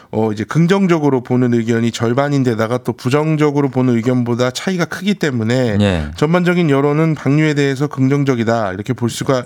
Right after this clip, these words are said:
Speaker 1: 있는데요.
Speaker 2: 일본에서는?
Speaker 1: 네.
Speaker 2: 예.
Speaker 1: 다만 그 일본 정부와 도쿄 전력이 해양 방류에 관해서 충분히 설명했는지를 물었습니다. 그랬더니
Speaker 2: 네.
Speaker 1: 불충분하다 육십 퍼센트,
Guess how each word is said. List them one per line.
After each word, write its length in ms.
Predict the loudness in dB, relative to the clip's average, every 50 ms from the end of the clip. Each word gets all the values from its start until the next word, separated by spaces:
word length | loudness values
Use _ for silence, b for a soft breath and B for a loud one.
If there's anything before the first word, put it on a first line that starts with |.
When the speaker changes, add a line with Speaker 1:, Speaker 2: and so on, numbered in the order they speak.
| -4 -2
Speaker 1:
있는데요. 520 | 0 0 2 2 0 0 0 0 2 4
Speaker 2:
일본에서는? 800 | 4 4 4 4 4 4 4 2 2 2 0 2 2 2 2 2
Speaker 1:
네. 280 | 2 2 0 -2 -4 -4 -2
Speaker 2:
예. 180 | -2 -2 -2 -2 -6 -8
Speaker 1:
다만 460 | -4 -4 0 2 2 2 2 2 0
그 80 | 0 0
일본 500 | 0 2 2 2 4 4 2 2 2 2
정부와 440 | 2 2 0 0 2 2 2 0
도쿄 340 | 0 0 -4 -2 0 0 0
전력이 680 | 2 2 2 2 2 0 0 0 0 0 0 0 -2 -4 -2 -2
해양 280 | 0 0 2 0 0
방류에 380 | 0 0 0 0 0 0 2 2
관해서 380 | 2 0 0 0 0 -2 -2 -2
충분히 420 | -2 0 0 2 2 2 2 2
설명했는지를 880 | 2 0 2 2 2 2 2 2 2 2 2 2 2 2 2 0 0 0
물었습니다. 560 | 0 0 -2 -2 -2 -4 -6 -4 -4 -4 -4
그랬더니 440 | -2 0 2 2 2 2 2 2 0
Speaker 2:
네. 100 | 0 -2 B B B B B B B B
Speaker 1:
불충분하다 840 | -2 -2 0 2 2 2 2 4 4 2 2 2 0 0 0 0
육십 300 | 0 -2 -4 -4 -8 -6
퍼센트, 540 | -4 -2 0 0 0 -2 -2 -4 -4 -4 -4